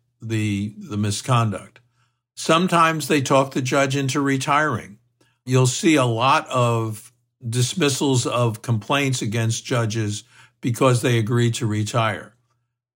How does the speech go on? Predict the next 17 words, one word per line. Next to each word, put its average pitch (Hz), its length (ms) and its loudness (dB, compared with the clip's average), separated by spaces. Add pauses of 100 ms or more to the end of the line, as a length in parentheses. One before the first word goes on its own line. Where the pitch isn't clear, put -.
(220)
So 120 720 2
I 151 140 2
like 185 320 0
the 175 160 2
idea 151 400 4
of, 120 320 0 (120)
of 123 320 -2 (400)
informality 135 1080 0 (400)
because 135 360 0
oftentimes 131 1120 0 (540)
there 139 260 0
can 135 220 0
be 135 200 4
some 123 560 2
necessary 131 680 -2
face 120 320 0
saving, 95 460 -8